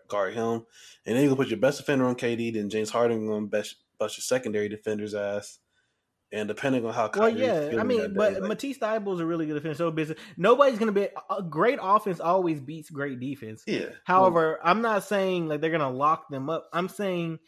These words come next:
Speaker 2: that if they can contain them to a healthy enough kind, like, they're, like I said, it, have, it would have to take hero mode uh, I was just talking about the Bucks Nets game, how it took hero mode from K D and them to win that game. And
Speaker 1: Mm-hmm.
Speaker 2: you saw in the Celtics series,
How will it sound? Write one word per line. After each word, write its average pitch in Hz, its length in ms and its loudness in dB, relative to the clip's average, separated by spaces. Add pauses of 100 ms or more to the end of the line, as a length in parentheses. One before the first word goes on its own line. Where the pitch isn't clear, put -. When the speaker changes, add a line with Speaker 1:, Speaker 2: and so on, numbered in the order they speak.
(380)
Speaker 2:
that 165 340 6 (140)
if 170 400 4
they 165 200 2
can 165 580 0
contain 170 640 -4
them 190 240 0
to 165 240 0
a 143 40 -2
healthy 175 300 -4
enough 175 200 -2
kind, 170 180 -2
like, 147 100 -2
they're, 180 240 0
like 165 100 -4
I 165 40 -2
said, 180 160 0
it, 170 40 4
have, 190 200 0
it 190 80 2
would 190 100 2
have 190 80 -2
to 156 80 -8
take 156 160 -4
hero 220 300 2
mode 156 320 2 (500)
uh, 156 260 4
I 165 120 6
was 208 80 6
just 196 120 -2
talking 190 220 0
about 170 200 0
the 147 540 2
Bucks 165 340 0
Nets 196 260 -6
game, 175 220 -4
how 165 140 -2
it 151 80 -4
took 156 140 -4
hero 208 320 0
mode 151 320 0
from 143 120 -8
K 160 220 -4
D 160 140 -4
and 147 100 -4
them 147 260 -4 (560)
to 190 140 6
win 165 260 2
that 151 200 0
game. 147 380 -4
And 120 100 -8
Speaker 1:
Mm-hmm. 160 200 0
Speaker 2:
you 160 60 -4
saw 160 140 -2
in 151 60 -2
the 151 60 -8
Celtics 208 320 -2
series, 160 360 -2